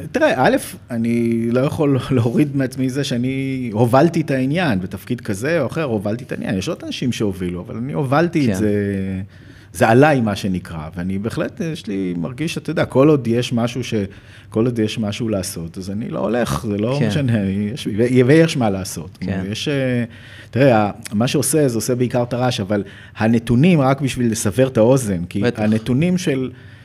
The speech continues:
Speaker 1: אם לוקחים, ואצלנו, מכיוון שזה חברות ציבוריות, אז הנתונים מתפרסמים.
Speaker 2: מהמם.
Speaker 1: אבל אם לוקחים את כל הפעילות של הגשמה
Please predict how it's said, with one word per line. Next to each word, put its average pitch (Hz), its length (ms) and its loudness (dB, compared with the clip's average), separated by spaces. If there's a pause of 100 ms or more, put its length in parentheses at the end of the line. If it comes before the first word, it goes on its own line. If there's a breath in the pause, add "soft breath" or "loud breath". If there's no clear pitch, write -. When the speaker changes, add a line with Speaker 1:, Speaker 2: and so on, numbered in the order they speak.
(140 loud breath)
Speaker 1:
אם 113 100 4
לוקחים, 117 320 2
ואצלנו, 135 500 0
מכיוון 120 360 -2
שזה 117 240 -4
חברות 110 400 -4
ציבוריות, 127 560 0
אז 120 120 -2
הנתונים 120 400 0
מתפרסמים. 113 640 -2 (200)
Speaker 2:
מהמם. 143 260 6
Speaker 1:
אבל 120 120 6
אם 185 60 6
לוקחים 214 280 4
את 170 100 -2
כל 214 300 4
הפעילות 156 440 0
של 139 140 -2
הגשמה 123 480 -4